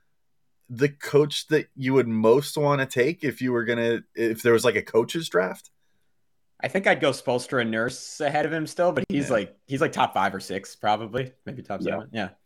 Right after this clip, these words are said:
Speaker 1: Yeah. I mean, he's, it, just based off one year of work, he's
Speaker 2: Yeah, he's
Speaker 1: even
Speaker 2: great.
Speaker 1: in the conversation.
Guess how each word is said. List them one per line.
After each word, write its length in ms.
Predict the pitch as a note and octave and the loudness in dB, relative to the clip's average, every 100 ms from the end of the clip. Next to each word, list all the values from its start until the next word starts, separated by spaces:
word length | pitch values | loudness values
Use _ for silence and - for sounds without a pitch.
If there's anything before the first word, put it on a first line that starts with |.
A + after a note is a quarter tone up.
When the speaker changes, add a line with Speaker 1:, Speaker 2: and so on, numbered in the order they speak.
| _ _ _ | _ _ _
Speaker 1:
Yeah. 340 | - G#2+ F2+ - - | 0 2 2 0 -4
I 100 | G#2+ | -2
mean, 160 | A2 G#2 | 0 0
he's, 340 | A#2 A2 - - | 0 -2 -6 -2
it, 260 | - - _ _ _ - - | -2 -2 _ _ _ -20 -8
just 240 | B2 C#3+ | 0 2
based 200 | E3 D3 | 4 4
off 160 | D#3 A2 | 6 4
one 220 | A#2 C3 | 2 2
year 180 | B2 A#2 | 6 6
of 100 | - | 6
work, 220 | G#2+ G#2 | 6 4
he's 280 | - F#2 - | 0 -8 -6
Speaker 2:
Yeah, 100 | B2 | -4
he's 140 | G#2 A#2+ | -2 0
Speaker 1:
even 120 | A2 | 2
Speaker 2:
great. 60 | A2 | 2
Speaker 1:
in 80 | |
the 80 | G2+ | -2
conversation. 880 | - A2 G2 F#2 G#2+ G2+ - D#2+ - | 0 0 0 0 2 0 -2 -12 -14